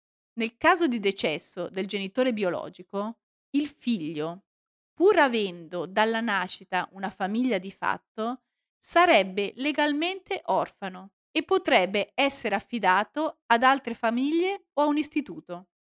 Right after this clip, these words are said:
Inoltre, a differenza del matrimonio, per le unioni civili non è previsto il divorzio o la separazione in sede giudiziale.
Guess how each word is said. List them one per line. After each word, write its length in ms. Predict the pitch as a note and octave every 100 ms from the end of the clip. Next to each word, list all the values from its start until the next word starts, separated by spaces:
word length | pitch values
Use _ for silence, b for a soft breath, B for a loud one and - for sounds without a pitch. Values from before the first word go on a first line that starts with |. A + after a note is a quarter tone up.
| _ _ -
Inoltre, 800 | F4+ D#4+ F3+ E3+ - G3 G3+ - _
a 100 | -
differenza 600 | G#3+ A#3 - A3+ D4+ E4
del 160 | C4 G3+
matrimonio, 880 | F#3+ - G#3 D#3+ A#2 F3 G3 A#3+ - _ _ _ _
per 140 | - C4
le 100 | C4
unioni 380 | C4 D#4+ F4
civili 760 | E4+ - G#3 F3+ F3 F#3+ G#3+ -
non 180 | G#3+ A#3+
è 100 | C4
previsto 520 | C4+ D4 C4+ A#3 -
il 80 | G3+
divorzio 880 | G3+ G#3 B3+ E4 F4 - F#4 F#4 -
o 80 | A3+
la 140 | A#3+
separazione 720 | A#3 B3+ A#3+ B3 A#3+ C#4 D4+ D#4+
in 80 |
sede 320 | D#4 C4+ B3+ B3+
giudiziale. 840 | A#3+ A3 A3 - F#3 - F3 F#3